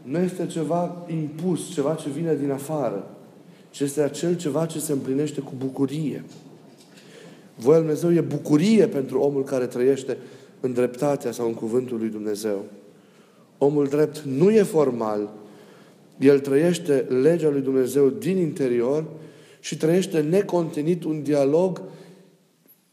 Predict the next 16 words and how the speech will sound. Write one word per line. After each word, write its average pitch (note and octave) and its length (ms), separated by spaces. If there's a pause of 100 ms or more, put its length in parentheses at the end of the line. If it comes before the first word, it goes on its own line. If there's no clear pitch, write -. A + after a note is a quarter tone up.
(120)
în F#3 120
interiorul E3 560
său F#3+ 240
cu F#3 140
Dumnezeu D3+ 480
prin E3 160
intermediul D3+ 580
cuvântului C3 580
lui A#2 100
Dumnezeu. A2 600 (4000)
Iosif E3+ 500
se F3 120
străduiește D#3+ 680
în C3 80
acest C3 340
sens C#3+ 540